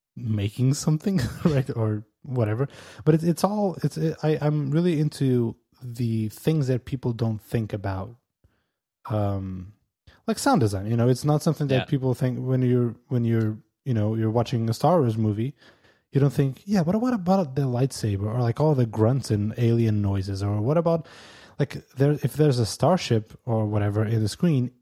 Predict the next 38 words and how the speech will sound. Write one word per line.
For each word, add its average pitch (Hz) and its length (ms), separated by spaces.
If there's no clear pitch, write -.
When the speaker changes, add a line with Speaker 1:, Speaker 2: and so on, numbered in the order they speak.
Speaker 1:
every 135 680
single 110 720
scene, 113 680
like, 120 140
every, 135 280
every 151 220
single 143 280
sound 143 560
was 117 300
human 123 280
made." 98 280
Um, 107 480
you 147 100
know, 127 140
and, 139 300
and 120 340
the, 147 200
the 123 180
one 139 220
movie 143 260
that 110 320
just 110 260
got 110 180
me 113 80
over 123 300
the 107 100
hill 107 140
and 104 80
was 101 100
like, 101 180
"Okay, 113 280
now 110 240
I'm 110 100
sold. 107 480
Sound 113 220
design 101 280
is 98 100
amazing." 101 440